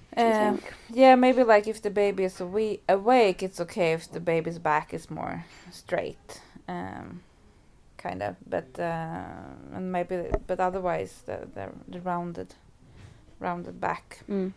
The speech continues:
Speaker 2: Yes.
Speaker 1: Yeah. So yeah, that's, that's the kind of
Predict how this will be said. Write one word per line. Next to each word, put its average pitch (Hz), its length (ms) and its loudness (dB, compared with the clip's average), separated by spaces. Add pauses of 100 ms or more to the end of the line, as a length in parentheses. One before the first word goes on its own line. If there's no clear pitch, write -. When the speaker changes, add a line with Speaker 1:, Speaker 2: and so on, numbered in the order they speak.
(760)
Speaker 2:
Yes. 185 320 -14 (360)
Speaker 1:
Yeah. 165 220 -10 (680)
So - 180 -16
yeah, 196 220 0
that's, - 420 -2
that's - 360 2
the 196 100 -6
kind 190 300 -2
of 185 180 -2